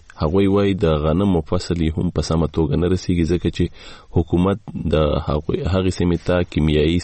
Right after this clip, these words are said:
سرې نه پرېږدي. بل پلو د کرکیلي ماهرین وای، کروندګر کولی شي متبادلې لارې وکاروي او خپل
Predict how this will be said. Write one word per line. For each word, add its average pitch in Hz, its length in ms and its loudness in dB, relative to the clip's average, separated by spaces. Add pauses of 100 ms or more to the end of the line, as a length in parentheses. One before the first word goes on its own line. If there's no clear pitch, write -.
سرې 87 240 0 (120)
نه 78 140 0
پرېږدي. 65 300 -4 (520)
بل 98 220 0
پلو 95 160 2 (100)
د 78 100 2 (140)
کرکیلي 82 480 0
ماهرین 80 460 0
وای، 98 240 0
کروندګر 80 640 0
کولی 85 400 2
شي 92 120 0 (100)
متبادلې 73 680 0 (300)
لارې 73 320 0
وکاروي 104 360 0 (500)
او 80 200 2
خپل 98 320 -2